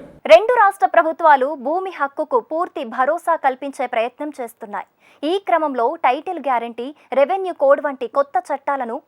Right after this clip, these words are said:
అమల్లోకి తీసుకురాబోతున్నాయి. అదేవిధంగా తెలంగాణ, ఆంధ్రప్రదేశ్ రాష్ట్రంలోని భూములన్నింటికీ ఒకే చట్టం తీసుకురావాలని ఆలోచన చేస్తున్నాయి. తద్వారా చట్టాల్లో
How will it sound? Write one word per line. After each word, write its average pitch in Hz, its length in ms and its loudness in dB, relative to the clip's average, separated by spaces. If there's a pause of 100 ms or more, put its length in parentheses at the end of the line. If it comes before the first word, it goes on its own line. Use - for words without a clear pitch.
అమల్లోకి 285 480 0
తీసుకురాబోతున్నాయి. 208 920 -8 (420)
అదేవిధంగా 311 640 2 (280)
తెలంగాణ, 339 760 6
ఆంధ్రప్రదేశ్ 294 640 -2
రాష్ట్రంలోని 240 800 -4
భూములన్నింటికీ 269 1080 -4
ఒకే 403 340 -2 (120)
చట్టం 311 240 -2
తీసుకురావాలని 269 840 -4 (300)
ఆలోచన 311 400 6 (100)
చేస్తున్నాయి. 190 400 -14 (420)
తద్వారా 285 600 4 (100)
చట్టాల్లో 403 500 4